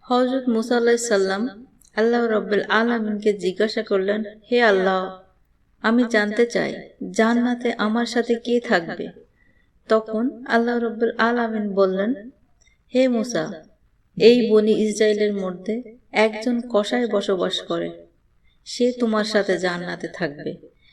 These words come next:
এবং সে তোমার জান্নাতে সঙ্গী হবে।" এই কথা শোনার পর হযরত মুসা আলাইহিস সালাম বিনয়ের সাথে আল্লাহ রাব্বুল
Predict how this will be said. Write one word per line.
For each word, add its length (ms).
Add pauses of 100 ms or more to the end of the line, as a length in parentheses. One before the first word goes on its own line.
(160)
এবং 360
সে 280
তোমার 340
জান্নাতে 520
সঙ্গী 420
হবে।" 300 (840)
এই 300
কথা 220
শোনার 380
পর 340 (360)
হযরত 480
মুসা 280
আলাইহিস 320
সালাম 600 (460)
বিনয়ের 520
সাথে 320
আল্লাহ 380
রাব্বুল 340